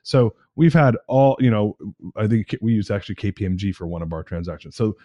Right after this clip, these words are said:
I remember looking at our deals, and our deals were pretty big. They're kind of, like, along the si-, the size of what you're talking about. <clears throat> I was like, "This is a lot of money." Like, I, I remember the, the, the investment banker said, "Our minimum," I called up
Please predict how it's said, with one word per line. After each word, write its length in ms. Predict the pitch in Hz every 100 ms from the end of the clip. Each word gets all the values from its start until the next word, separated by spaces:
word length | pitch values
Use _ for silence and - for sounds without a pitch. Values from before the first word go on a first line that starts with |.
| _
I 140 | - 156
remember 520 | 147 113 120 107 95
looking 300 | 98 - 98
at 80 | 87 -
our 180 | 107
deals, 200 | 101 90
and 100 | 110
our 80 | 165
deals 180 | 139 107
were 60 | 92
pretty 220 | - 98
big. 260 | 85 76
They're 220 | 80 87 87
kind 260 | - 107
of, 60 | 90
like, 160 | 87 - -
along 240 | 92 92
the 60 | 90
si-, 280 | - 92 92 _
the 80 | 98
size 320 | - 92 90
of 140 | 80
what 140 | 87 80
you're 100 | 87
talking 300 | 87 - 82
about. 320 | 80 80 - _
<clears throat> 180 | - - 120 98 90 _ _ _ _ _ _ _ _ _ _ _ _
I 40 | 147
was 120 | 143
like, 80 | 139
"This 100 | 185
is 80 |
a 40 | 151
lot 180 | 131 123
of 40 |
money." 300 | 117 156 92
Like, 240 | - 110 -
I, 60 | 120
I 120 | 104
remember 320 | 117 127 123
the, 220 | 107 101 76
the, 220 | 107 82
the 60 | 101
investment 320 | 113 110 101
banker 320 | 113 - 98
said, 300 | - 98 92 - _
"Our 100 | 117
minimum," 460 | 117 127 127 110 101
I 140 | 113 110
called 260 | - 151
up 160 | 123